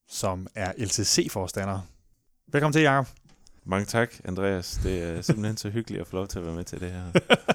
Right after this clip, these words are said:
Speaker 1: <laughs> Fedt.
Speaker 2: Ja.
Speaker 1: L T C, der er vi nu.
Speaker 2: Ja.
Speaker 1: Der er vi nu. Hvad i verden er det for noget? Det står for, øh, K F S ledertræningscenter, er det ikke rigtigt?
Speaker 2: Det er korrekt. Ledertræningscenter,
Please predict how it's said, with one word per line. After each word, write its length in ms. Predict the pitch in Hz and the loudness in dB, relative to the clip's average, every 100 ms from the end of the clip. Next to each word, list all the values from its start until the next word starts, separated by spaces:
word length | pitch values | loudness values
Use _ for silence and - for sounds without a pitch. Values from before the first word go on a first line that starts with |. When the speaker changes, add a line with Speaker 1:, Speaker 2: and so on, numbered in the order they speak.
| - | 0
Speaker 1:
<laughs> 600 | - - - 123 107 - | -4 -4 -10 -8 -8 0
Fedt. 240 | 160 170 - - - - - 160 | 4 4 2 -18 -18 -16 2 6
Speaker 2:
Ja. 60 | |
Speaker 1:
L 40 | 165 | 8
T 40 | 185 | 8
C, 220 | 214 233 - - - _ _ _ _ - _ _ - - _ - | 6 4 0 -16 -20 _ _ _ _ -20 _ _ -20 -20 _ 8
der 80 | 180 | 10
er 160 | 170 | 10
vi 120 | 208 | 8
nu. 200 | 160 151 - - - - - _ - | 8 6 4 -10 -20 -20 -20 _ -6
Speaker 2:
Ja. 80 | - - _ - | -6 -8 _ 8
Speaker 1:
Der 60 | |
er 100 | 156 | 10
vi 80 | 160 | 10
nu. 100 | 139 | 6
Hvad 280 | 143 165 170 | 8 10 12
i 60 | 160 | 10
verden 300 | 147 185 156 | 10 8 6
er 60 | |
det 120 | 147 147 | 2 4
for 80 | |
noget? 200 | 127 135 - - | 4 2 0 2
Det 100 | 156 | 6
står 160 | 196 160 | 6 8
for, 300 | 139 120 117 | 8 10 8
øh, 160 | 117 - - - - _ _ _ _ _ - | 6 2 -6 -20 -20 _ _ _ _ _ 4
K 160 | 143 135 | 6 8
F 40 | 180 | 8
S 420 | 170 - 139 135 | 8 4 2 8
ledertræningscenter, 960 | 151 196 208 143 - 117 110 - 123 | 8 10 6 4 2 2 2 0 -2
er 40 | 117 | -2
det 60 | |
ikke 80 | 123 | -4
rigtigt? 200 | 117 107 _ - | -4 -6 _ -2
Speaker 2:
Det 240 | 110 - | 0 0
er 80 | 95 | -4
korrekt. 400 | - 82 76 85 | -6 -8 -8 -6
Ledertræningscenter, 680 | 95 - 82 78 - 78 | -4 -4 -6 -8 -8 -10